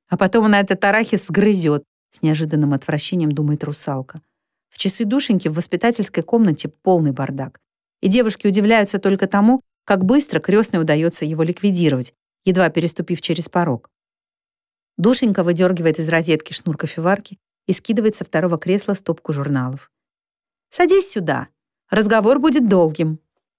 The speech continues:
Русалка послушно садится на краешек кресла. Душенька, расположившись напротив, достаёт сигареты.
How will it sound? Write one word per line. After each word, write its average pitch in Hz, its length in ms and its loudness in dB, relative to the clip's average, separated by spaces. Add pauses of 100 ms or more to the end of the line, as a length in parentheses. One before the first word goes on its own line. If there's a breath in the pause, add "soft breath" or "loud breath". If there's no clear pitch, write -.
(520)
Русалка 208 460 2
послушно 165 460 -2
садится 175 440 -2
на 160 120 2
краешек 165 400 0
кресла. 131 440 -6 (720)
Душенька, 214 420 2
расположившись 190 680 0
напротив, 196 400 0
достаёт 156 440 -2
сигареты. 139 600 -4